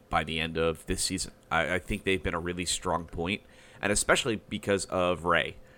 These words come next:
Ray and Nate's relationship is one of my favorite relationships on that ship. Uh, like I said, we always joke about them having this brotherly dynamic, and it's so much fun to watch.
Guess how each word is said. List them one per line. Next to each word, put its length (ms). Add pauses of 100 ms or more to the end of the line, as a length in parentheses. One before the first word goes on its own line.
(160)
Ray 260
and 80
Nate's 240
relationship 480
is 100
one 120
of 60
my 100
favorite 320
relationships 640
on 180
that 180
ship. 400
Uh, 240
like 140
I 40
said, 220
we 120
always 280
joke 320
about 280
them 420 (100)
having 320
this 140
brotherly 440
dynamic, 640 (380)
and 140
it's 160
so 340
much 300
fun 260
to 160
watch. 460